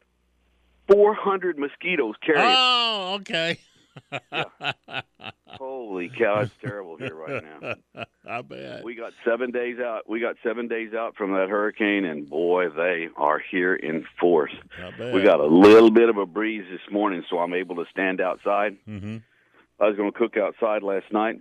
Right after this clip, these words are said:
Speaker 2: Mm-mm.
Speaker 1: No, no go,
Speaker 2: Mm-mm.
Speaker 1: no go. I gave it up. Gave it up. You know, I put on blue jeans and everything, and they're still trying to go in my ears and my nose. And
Speaker 2: Yep.
Speaker 1: ooh,
Speaker 2: Oh, yeah.
Speaker 1: like being in, in Alaska in June.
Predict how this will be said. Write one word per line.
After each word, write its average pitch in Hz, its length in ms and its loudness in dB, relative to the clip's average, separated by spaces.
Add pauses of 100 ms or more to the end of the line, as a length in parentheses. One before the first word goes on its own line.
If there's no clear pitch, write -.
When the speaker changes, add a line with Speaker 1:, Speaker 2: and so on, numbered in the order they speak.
(120)
Speaker 2:
Mm-mm. 120 360 -14 (120)
Speaker 1:
No, 98 300 -12
no 104 220 -2
go, 92 300 -6 (100)
Speaker 2:
Mm-mm. 113 160 -14
Speaker 1:
no 120 340 -12
go. 82 60 -18
I 92 80 -18
gave 90 200 -20
it 78 80 -10
up. 87 180 -6 (1120)
Gave 92 260 4
it 90 80 -2
up. 78 180 -4 (440)
You 82 140 2
know, 78 160 2 (100)
I 87 100 6
put 117 180 2
on 95 160 -4
blue 107 200 -4
jeans 110 280 -8
and 101 100 -8
everything, 92 400 -6
and 85 80 -6
they're 80 160 -8
still 104 200 0
trying 87 220 0
to 78 60 -8
go 90 140 -2
in 87 60 -8
my 85 120 -6
ears 87 320 -6
and 80 100 -10
my 80 100 -6
nose. 82 380 -4
And 67 120 -18 (340)
Speaker 2:
Yep. 127 220 -8
Speaker 1:
ooh, 226 160 2 (440)
Speaker 2:
Oh, 120 160 -8
yeah. 151 60 -2
Speaker 1:
like 98 220 2
being 98 260 2
in, 85 200 4 (380)
in 101 140 8
Alaska 95 580 4
in 85 200 -2
June. 98 340 -2